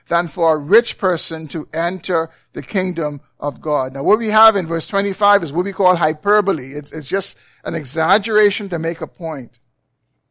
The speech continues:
We know that, humanly speaking, a camel can't go through the eye of a needle. But notice in verse twenty-six, it says,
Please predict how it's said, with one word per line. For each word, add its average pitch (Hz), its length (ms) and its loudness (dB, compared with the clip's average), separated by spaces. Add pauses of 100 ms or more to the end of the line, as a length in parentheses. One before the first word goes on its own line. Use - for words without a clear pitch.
(180)
We 170 140 0
know 185 400 8
that, 160 420 0 (220)
humanly 214 460 6
speaking, 135 640 -12 (640)
a - 80 -20
camel 190 360 2
can't 202 280 2
go 170 120 -2
through 160 160 -8
the 143 120 -6
eye 143 120 -2
of 135 80 -12
a 135 40 -12
needle. 139 320 -12 (2250)
But 196 140 6
notice 277 300 4
in 311 100 2
verse 233 200 4
twenty-six, 202 800 -8 (580)
it 196 100 2
says, 220 400 4